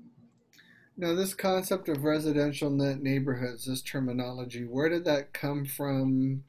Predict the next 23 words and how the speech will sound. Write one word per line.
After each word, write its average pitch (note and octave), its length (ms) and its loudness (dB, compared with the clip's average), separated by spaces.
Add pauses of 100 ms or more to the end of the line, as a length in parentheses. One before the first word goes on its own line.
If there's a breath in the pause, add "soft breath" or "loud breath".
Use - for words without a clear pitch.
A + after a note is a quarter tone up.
(100)
Did C#3 120 0
this C#3 100 0
come D#3+ 160 2
out C#3+ 120 4
of C3 100 2
committee? E3 460 6
This C#3 180 2
was C#3 100 -6
part C#3+ 260 2
of C#3 80 4
already C#3 300 4
the B2+ 380 0 (340 soft breath)
historical D3 680 6
work D#3 320 6
of, E3+ 220 4 (140)
of D3 240 2
sub D#3+ 480 4
and C3+ 120 2
its C3+ 180 -2
board, D#3 680 4 (380 soft breath)
uh, - 180 -10 (460)
and C#3 220 0
the C3 360 0